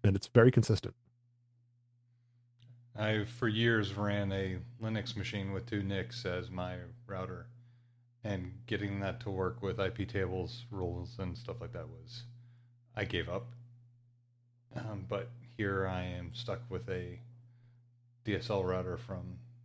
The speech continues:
Speaker 2: my I S P. I will have to try that because maybe I don't need to be doing it.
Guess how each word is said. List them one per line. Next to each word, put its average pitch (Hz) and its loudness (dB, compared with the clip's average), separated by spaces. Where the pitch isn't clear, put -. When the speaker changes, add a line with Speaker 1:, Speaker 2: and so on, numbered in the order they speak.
Speaker 2:
my 101 -6
I 92 -6
S 92 -8
P. 90 -6
I 95 -12
will 90 -10
have 90 -10
to - -18
try 87 -6
that 92 -10
because 98 -8
maybe 95 -10
I 104 -6
don't 123 -8
need 190 2
to 196 -2
be 113 0
doing 87 0
it. - -12